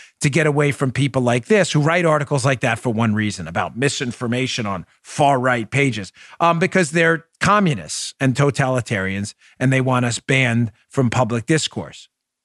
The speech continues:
That's why I started this company, and I will be announcing this week another addition to the portfolio of businesses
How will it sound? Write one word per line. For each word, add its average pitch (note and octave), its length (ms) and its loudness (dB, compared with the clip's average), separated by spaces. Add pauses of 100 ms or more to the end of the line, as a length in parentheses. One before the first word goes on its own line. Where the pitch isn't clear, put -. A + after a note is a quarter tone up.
(1900)
That's A2 220 -8
why G#2+ 140 -2
I - 20 -4
started G2+ 460 -6
this F#2 160 -12
company, A2+ 580 -2
and G#2+ 140 -6
I G#2 40 0
will G#2 80 -2
be A2 140 -2
announcing G2+ 540 -4
this - 200 -12
week G2 380 -12 (1000)
another A#2+ 680 -2
addition A#2 540 -2
to A2 100 -6
the G2+ 80 -6
portfolio A#2 960 -2 (1000)
of A2+ 160 -2
businesses A#2 680 -2